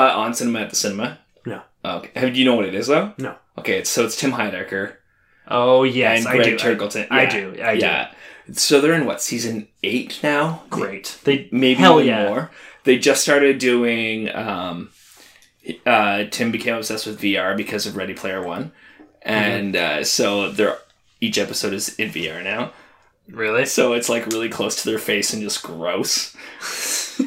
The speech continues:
Speaker 1: And, like, you can actually put your V R set on and, like, move your head around and stuff and, like, watch it, or you can, like, scroll on the screen and move it around <laughs> and stuff. <laughs> Like, and Greg's so mad about it.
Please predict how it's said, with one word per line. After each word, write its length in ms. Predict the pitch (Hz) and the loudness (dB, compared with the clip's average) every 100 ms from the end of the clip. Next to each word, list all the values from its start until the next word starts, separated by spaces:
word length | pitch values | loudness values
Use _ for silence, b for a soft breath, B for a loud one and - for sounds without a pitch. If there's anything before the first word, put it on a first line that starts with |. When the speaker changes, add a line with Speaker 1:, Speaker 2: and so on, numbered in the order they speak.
| - | 4
Speaker 1:
And, 520 | 392 - 381 - 381 | 6 6 4 2 0
like, 180 | 117 123 | 2 2
you 100 | 185 | 2
can 140 | 190 185 | 4 4
actually 240 | 175 185 | 4 2
put 140 | 160 | 2
your 160 | 139 135 | 4 2
V 180 | 127 120 | 2 0
R 120 | 117 | 2
set 260 | 117 123 107 | 2 2 2
on 220 | 107 110 | -2 -4
and, 100 | 101 | -6
like, 180 | 104 - | -8 -4
move 260 | 107 101 | -4 -2
your 100 | 101 | -4
head 140 | 101 95 | -2 -4
around 300 | 95 95 95 | -4 -6 -8
and 80 | 92 | -8
stuff 440 | - 95 92 95 | -6 -6 -6 -8
and, 140 | 80 87 | -10 -12
like, 180 | 87 - | -10 -6
watch 240 | 95 - | -6 -4
it, 60 | 101 | -6
or 100 | 95 | -6
you 100 | 98 | -6
can, 120 | 104 | -8
like, 200 | 92 90 | -6 -4
scroll 420 | - - 98 98 | -4 -2 -4 -2
on 160 | 95 95 | -4 -6
the 60 | 98 | -8
screen 460 | - 95 95 98 | -8 -8 -8 -8
and 120 | 95 92 | -8 -10
move 160 | 90 | -8
it 80 | 92 | -8
around 280 | 85 82 120 | -8 -6 -8
<laughs> 60 | - | -6
and 80 | |
stuff. 520 | - - - - 233 - | -4 -2 -2 -4 -4 -4
<laughs> 240 | 247 - | -4 -2
Like, 420 | - - - - 285 | -2 -4 -10 -10 -4
and 300 | 269 151 127 | -2 0 2
Greg's 300 | 107 110 - | 0 0 0
so 280 | - 104 | 0 -4
mad 220 | 85 82 90 | -8 -12 -10
about 240 | 98 104 | -4 -2
it. 160 | 127 | -2